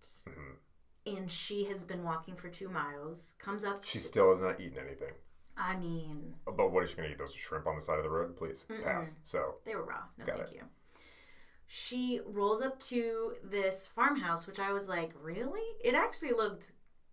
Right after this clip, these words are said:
Speaker 2: very nice.
Speaker 1: If I, if I were upstate and I was, like, visiting you and Thomas and I saw the smoke, like, I would be like, <gasps>
Speaker 2: Oh.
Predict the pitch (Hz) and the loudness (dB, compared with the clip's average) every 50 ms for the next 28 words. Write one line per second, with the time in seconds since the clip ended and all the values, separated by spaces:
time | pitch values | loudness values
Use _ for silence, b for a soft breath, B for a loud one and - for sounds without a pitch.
0 | - - - - 170 175 196 240 254 247 190 165 165 190 220 220 180 - 120 - | -20 -20 -20 -20 -6 0 2 2 2 2 0 -2 -4 -4 -4 -4 -4 -6 -8 -8
1 | - - - - - 113 101 - - 98 92 101 107 107 - - - 90 87 92 | -8 -10 -8 -2 2 2 2 4 6 6 8 8 8 6 6 4 6 6 8 8
2 | 95 95 95 92 98 98 98 - 82 87 - - - 87 80 80 78 73 76 76 | 8 6 6 6 4 4 4 4 2 0 0 -2 -4 -2 -2 -2 -2 -2 -2 -4
3 | 73 76 73 76 76 76 76 76 76 76 76 76 76 - - 76 - 82 85 - | -4 -6 -6 -6 -6 -6 -4 -4 -4 -4 -4 -4 -4 -4 -2 -2 -2 -2 -2 -4
4 | - 80 78 78 - 73 - - - - - 76 76 78 - - 82 80 - 92 | -4 -4 -2 -2 0 -2 -2 -2 -6 -6 -2 0 0 0 0 -2 -4 -2 -2 -2
5 | 95 - - - 82 80 - - - - - - - - - - - 269 - | -2 -2 -2 -2 -2 -4 -4 -4 -6 -8 -8 -10 -14 -16 -16 -12 -10 -10 -8